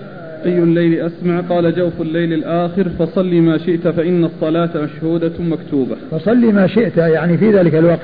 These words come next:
Speaker 2: فإن الصلاة مشهودة مكتوبة، يعني تشهدها الملائكة وهي تكتبها،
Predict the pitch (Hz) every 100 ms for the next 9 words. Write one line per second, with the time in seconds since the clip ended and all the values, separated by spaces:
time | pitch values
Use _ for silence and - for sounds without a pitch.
0 | - 143 190 175 175 196 196 175 170 170
1 | 190 226 254 - - - - - - -
2 | - - 180 185 - 190 214 247 226 165
3 | 208 202 233 208 214 190 202 202 254 233
4 | 233 233 226 302 262 156